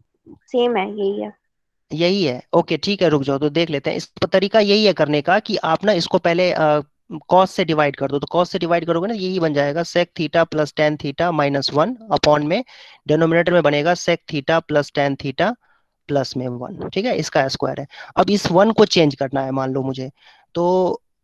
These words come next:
Speaker 2: जहाँ तक मुझे लग रहा है कि अगर मैं वन को यहाँ पर डे-, numerator में change करूँ और denominator दोनों में change करके देख लेते हैं, चलो एक बार,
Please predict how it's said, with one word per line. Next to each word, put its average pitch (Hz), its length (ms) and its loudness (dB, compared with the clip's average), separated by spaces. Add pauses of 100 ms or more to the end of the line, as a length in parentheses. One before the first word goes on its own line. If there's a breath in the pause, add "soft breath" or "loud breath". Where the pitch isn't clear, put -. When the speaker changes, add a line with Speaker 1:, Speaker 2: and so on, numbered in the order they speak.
(120)
Speaker 2:
जहाँ 160 240 -2
तक 190 160 0
मुझे 190 160 0
लग 185 120 -2
रहा 160 100 2
है 175 100 2
कि 190 120 -2
अगर 185 120 0
मैं 185 120 6
वन 165 240 2
को 180 140 -2
यहाँ 165 280 -2
पर 170 80 -4
डे-, 151 220 0
numerator 180 420 2
में 202 100 0
change 190 280 0
करूँ 185 200 -2
और 175 80 2
denominator 160 280 2
दोनों 160 260 4
में 185 80 2
change 175 220 -2
करके 170 200 -4
देख 165 200 -4
लेते 170 180 -2
हैं, 156 60 0
चलो 156 200 0
एक 160 120 0
बार, 160 160 -2